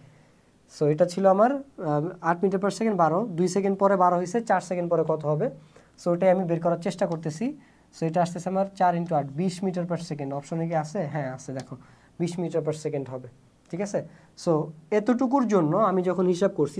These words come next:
তখন আমার এটা ছিল বি, বারো। আবার এতটুকুর জন্য আমি হিসাব করতেছি তখন আমার এই বারোটা কিন্তু আবার কি আদি বেগ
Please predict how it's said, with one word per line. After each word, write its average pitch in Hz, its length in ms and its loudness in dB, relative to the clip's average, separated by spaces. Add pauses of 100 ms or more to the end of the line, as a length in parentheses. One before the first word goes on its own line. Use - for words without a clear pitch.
তখন 170 200 0
আমার 175 200 2
এটা 175 200 0
ছিল 180 120 0 (160)
বি, 147 100 0 (480)
বারো। 147 180 4 (380)
আবার 165 140 2 (120)
এতটুকুর 240 380 0
জন্য 262 180 4
আমি 220 120 6
হিসাব 214 200 0
করতেছি 165 340 -2
তখন 165 200 0
আমার 170 160 0
এই 147 120 -2
বারোটা 160 320 2
কিন্তু 165 200 -2
আবার 180 180 -2
কি 180 80 -2 (400)
আদি 151 200 0
বেগ 131 120 -2